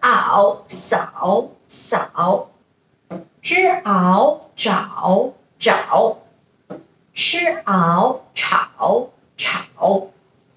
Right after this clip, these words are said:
Shi ao, shao, shao.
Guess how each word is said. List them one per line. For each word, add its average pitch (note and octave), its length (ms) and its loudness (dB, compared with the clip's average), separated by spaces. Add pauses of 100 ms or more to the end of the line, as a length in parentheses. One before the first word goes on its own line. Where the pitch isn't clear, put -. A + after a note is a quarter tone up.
(240)
Shi F#4 420 0 (140)
ao, F#3 600 0
shao, - 840 -2 (220)
shao. - 840 0